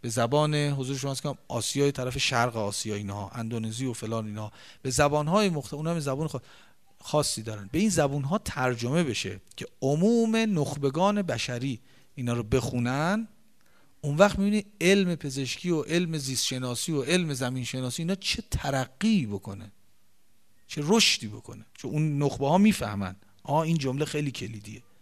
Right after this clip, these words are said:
مثلاً در علم پزشکی نخبه هاش میفهمن، مثل این که خبر دارم مستند که بعضی نخبه های از علوم مختلف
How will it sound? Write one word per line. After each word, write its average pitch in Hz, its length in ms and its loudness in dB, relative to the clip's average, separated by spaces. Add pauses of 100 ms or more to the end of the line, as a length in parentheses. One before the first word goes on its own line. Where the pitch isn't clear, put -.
(600)
مثلاً 101 420 -8
در 120 140 -4
علم 151 180 2
پزشکی 123 420 -2
نخبه 127 360 4
هاش 170 200 2
میفهمن، 117 420 -4 (1120)
مثل 131 180 0
این 143 120 0
که 131 260 0 (380)
خبر 151 360 8
دارم 170 500 6
مستند 160 720 2
که 147 100 -6
بعضی 160 380 -2
نخبه 131 460 -2
های 165 600 0 (560)
از 127 240 -6
علوم 170 420 2
مختلف 131 720 -2